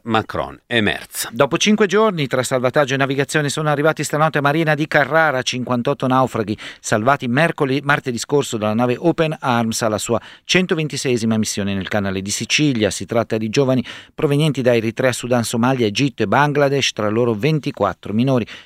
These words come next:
Speaker 2: non accompagnati. Tutti erano partiti dalla Libia.
Speaker 1: Oggi due elezioni importanti. In Perù c'è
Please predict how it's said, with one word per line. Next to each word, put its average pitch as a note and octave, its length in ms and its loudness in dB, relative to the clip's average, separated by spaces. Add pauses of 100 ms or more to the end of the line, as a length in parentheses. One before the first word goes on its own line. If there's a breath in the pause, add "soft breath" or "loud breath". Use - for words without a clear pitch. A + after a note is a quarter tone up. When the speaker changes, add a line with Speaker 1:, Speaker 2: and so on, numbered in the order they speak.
Speaker 2:
non C3+ 160 2
accompagnati. G2 680 -4
Tutti A2 360 -8
erano G#2+ 320 -2
partiti - 480 -10
dalla G#2 240 -2
Libia. - 380 -8 (640 loud breath)
Speaker 1:
Oggi D#3+ 220 2
due F3+ 320 6
elezioni F3 720 2
importanti. F3 1040 0
In D#3 180 2
Perù D3 320 0
c'è C3+ 260 2